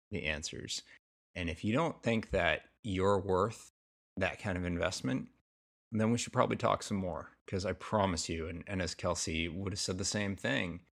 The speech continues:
you're definitely worth it. You're, in fact, the most important person to get that investment in your life before you can invest in anyone else in your life. So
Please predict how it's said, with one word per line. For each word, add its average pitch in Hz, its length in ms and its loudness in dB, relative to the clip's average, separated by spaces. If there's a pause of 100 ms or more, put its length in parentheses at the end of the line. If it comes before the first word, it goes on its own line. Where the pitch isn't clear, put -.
(340)
you're 98 140 0
definitely 113 340 0
worth 69 240 -6
it. - 160 -6 (420)
You're, 92 300 2
in 98 160 -2
fact, 85 400 2
the 95 80 -2
most 90 340 0
important 98 500 0
person 76 400 -4
to - 100 -8
get 104 160 -8
that 82 140 0
investment 78 480 -4
in 90 100 -4
your 87 160 -6
life - 400 -10 (480)
before 98 320 2
you 90 140 4
can 95 140 0
invest 85 540 0
in 82 280 -4
anyone 82 360 -4
else 71 260 -6
in - 60 -10
your - 140 -8
life. - 200 -10 (720)
So 92 580 4